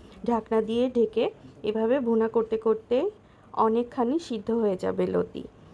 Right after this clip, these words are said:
এরপরে এতে আমি গরম পানি দিয়ে দেব। লতি চিংড়ি রান্না করতে আমার সব আপুরাই পারে, কিন্তু যেসব আপুরা নতুন রান্না শিখছে, তাদের জন্য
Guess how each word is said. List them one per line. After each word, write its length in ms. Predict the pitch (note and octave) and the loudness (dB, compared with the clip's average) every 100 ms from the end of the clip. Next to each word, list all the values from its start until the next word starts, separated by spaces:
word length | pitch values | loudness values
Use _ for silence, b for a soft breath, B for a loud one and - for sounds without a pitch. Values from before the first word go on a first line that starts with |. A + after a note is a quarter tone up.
| - - | -16 0
এরপরে 540 | A3+ A3 A3 A3 D4 | 2 4 2 2 0
এতে 260 | G#3+ G#3 A#3+ | 0 0 0
আমি 400 | A#3 G#3 A#3+ G#4+ A4 - | 0 0 2 0 -2 -8
গরম 320 | G#3+ G#3+ A3 G#3+ | 0 2 2 0
পানি 360 | A3 A3 F4 | 0 0 0
দিয়ে 220 | A#3 G3+ | 0 0
দেব। 340 | F3+ F3 - - - - - - - | 0 -4 -6 -8 -12 -20 -20 -14 0
লতি 280 | A#3 A#3 B3+ | 2 2 -2
চিংড়ি 360 | C4+ C4+ D4+ | -4 -2 0
রান্না 300 | C#4 A3 G#3+ | 0 2 0
করতে 360 | A3 A#3+ A#3 C4+ | 2 0 0 -4
আমার 420 | D#4 - G3+ G#3+ | -2 0 0 0
সব 280 | A#3+ A3 G3 | -2 -2 0
আপুরাই 400 | G3+ A3 A3+ A#3+ | -2 0 0 0
পারে, 380 | A#3+ A#3 A#3+ F4 B B - | 0 2 2 0 B B -2
কিন্তু 240 | B3+ C4+ | -2 0
যেসব 380 | A#3 A3+ C4 B3 | 0 0 2 0
আপুরা 380 | A3+ G#3+ A3+ A3 | 0 2 2 4
নতুন 360 | G#3+ G3+ A3 G#3+ | 2 0 0 2
রান্না 320 | G3 F#3+ G#3 | 0 -2 -4
শিখছে, 400 | A#3 A3+ - D#4+ B B B | -6 -6 -2 -2 B B B
তাদের 280 | G#3+ G#3+ A3 | 0 2 2
জন্য 380 | A#3 A3+ B3 | 2 0 0